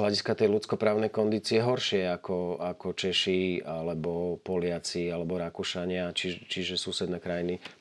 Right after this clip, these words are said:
Maďarsko a Ukrajina vychádzajú horšie ako my. Ale, ale potrebujeme, pardon, potrebujeme ten Štrasburg a on nám pomohol aj v minulosti a, a, a aj,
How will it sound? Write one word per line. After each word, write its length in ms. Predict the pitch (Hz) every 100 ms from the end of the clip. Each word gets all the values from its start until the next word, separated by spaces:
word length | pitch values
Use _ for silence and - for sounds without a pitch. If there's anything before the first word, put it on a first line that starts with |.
| 98
Maďarsko 400 | 95 90 - 85
a 60 |
Ukrajina 320 | 85 87 80 78
vychádzajú 440 | 78 87 82 73
horšie 320 | 78 82 98 92
ako 160 | 107
my. 160 | 120 123 - - -
Ale, 320 | - 113 117 - - - - -
ale 480 | 120 123 127 123 - 110
potrebujeme, 720 | 139 147 165 139 131 127 123 -
pardon, 320 | - 107 104 101
potrebujeme 800 | 131 156 131 131 127 113 - -
ten 160 | 120
Štrasburg 480 | 113 113 113 123 127
a 80 | 127
on 80 | 143
nám 160 | 139
pomohol 320 | 151 175 160
aj 100 | 143 117
v 0 |
minulosti 540 | 117 151 143 139 135 131
a, 240 | - - 95 -
a, 120 | - 98 - - - -
a 40 | 110
aj, 20 | 110